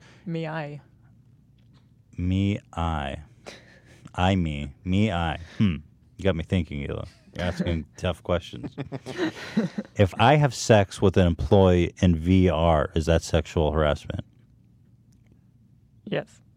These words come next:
Speaker 2: Are you sure? Because I
Speaker 1: I
Speaker 2: can
Speaker 1: don't know.
Speaker 2: masturbate up to, I can think about an employee and masturbate to the thought of them. So what's the difference between that and V R?
Speaker 1: Uh, well, I don't know in what
Speaker 2: If
Speaker 1: kind
Speaker 2: you
Speaker 1: of
Speaker 2: tell them
Speaker 1: situation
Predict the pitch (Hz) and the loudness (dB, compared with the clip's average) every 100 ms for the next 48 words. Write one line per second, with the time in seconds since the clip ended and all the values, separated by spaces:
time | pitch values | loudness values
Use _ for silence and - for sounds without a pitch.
0 | - 107 101 - 110 139 156 120 113 92 | 2 4 4 2 4 4 4 4 2 2
1 | 98 - 104 101 98 90 101 139 - 107 | -4 0 2 4 4 6 6 4 2 2
2 | 92 87 - 92 - 98 - 98 98 80 | 2 2 -2 -6 0 0 2 2 2 4
3 | 127 135 104 98 82 78 90 80 82 78 | 2 4 2 2 0 2 2 4 2 2
4 | 90 113 - 78 76 - 92 76 95 110 | 4 2 -2 -4 -4 -4 -4 -2 2 4
5 | 98 76 80 92 - _ _ _ - 92 | 4 -2 -4 -6 -12 _ _ _ -2 2
6 | 95 - 92 87 - - 92 82 85 78 | 2 0 0 -2 -4 -4 -2 0 0 -2
7 | 78 82 78 - - _ _ _ _ _ | -4 -4 -4 -6 -14 _ _ _ _ _
8 | _ _ _ _ _ _ _ _ _ _ | _ _ _ _ _ _ _ _ _ _
9 | _ _ _ _ _ _ _ _ - 175 | _ _ _ _ _ _ _ _ -14 -10
10 | 175 170 165 165 165 165 165 165 165 165 | -6 -6 -6 -8 -8 -8 -8 -10 -10 -10
11 | 160 160 165 175 180 170 170 165 165 160 | -10 -10 -8 -6 -4 -4 -4 -6 -6 -6
12 | 160 165 190 196 202 190 180 170 175 - | -6 -4 -4 -2 -2 0 -2 2 2 4
13 | 185 175 - - 120 151 151 185 82 | 4 2 4 4 6 6 6 2 0